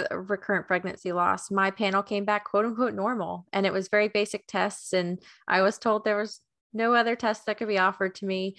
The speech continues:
Um, I was told specifically my infertility was probably my poor ovulation, miscarriages were bad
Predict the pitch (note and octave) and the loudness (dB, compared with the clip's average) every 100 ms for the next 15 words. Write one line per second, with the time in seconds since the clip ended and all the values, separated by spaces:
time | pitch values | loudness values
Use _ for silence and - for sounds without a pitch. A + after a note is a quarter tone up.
0 | - - - G3 F#3 F#3 F3+ - F#3+ F#3 | -16 -20 -6 0 2 2 0 0 0 0
1 | F#3 - - - - A3 A3 G#3 G3 F#3+ | -2 -6 -16 -6 2 2 0 -2 -2 0
2 | G3 F3+ F3 G3+ - A#3+ A3+ A3+ F#3 F3+ | -2 -4 -2 -2 -2 0 0 0 -2 -4
3 | - C4+ D4 D4+ D4 B3+ B3 A#3 A3 G#3 | -2 2 2 4 2 0 0 2 2 2
4 | F#3 F#3+ G3 G3 A#3+ - B3 A#3 A3 G#3+ | 0 0 -4 -2 -6 -2 -2 0 -4 -4
5 | G3 F#3 | 0 0